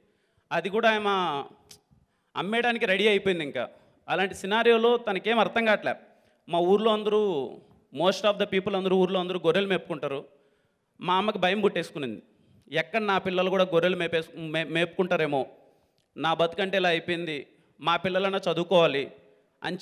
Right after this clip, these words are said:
చెప్పి. ఏమీ తెలియదు అసలు ఆవిడికి, తెలివి ఉందో లేదో, లేకపోతే ఏ ధైర్యమో, ఏ మొండి ధైర్యమో, ఒక ఐదో తరగతి చదువుకున్న ఒక ఆవిడ ఏ మొండి ధైర్యమో తెలియదు.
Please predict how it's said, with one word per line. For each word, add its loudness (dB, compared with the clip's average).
చెప్పి. -6
ఏమీ 0
తెలియదు -2
అసలు -4
ఆవిడికి, -4
తెలివి -4
ఉందో -2
లేదో, -4
లేకపోతే -2
ఏ 2
ధైర్యమో, 2
ఏ 2
మొండి 2
ధైర్యమో, 0
ఒక -6
ఐదో 0
తరగతి -2
చదువుకున్న 0
ఒక 0
ఆవిడ 2
ఏ 0
మొండి -2
ధైర్యమో 2
తెలియదు. -2